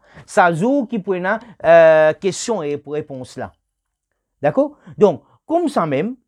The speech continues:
nous dire qui, ban ayat mutashabihat, li appliquer dans le sens métaphore,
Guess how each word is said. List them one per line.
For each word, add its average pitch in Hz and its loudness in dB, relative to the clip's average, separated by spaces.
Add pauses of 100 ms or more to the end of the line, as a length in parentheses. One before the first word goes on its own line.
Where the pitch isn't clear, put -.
(640)
nous 180 0
dire 226 2
qui, 233 -6 (180)
ban 165 -2
ayat 180 0
mutashabihat, 156 -2 (680)
li 185 -4
appliquer 170 -4 (1400)
dans 226 0 (440)
le 175 0
sens 233 -6 (120)
métaphore, 160 -6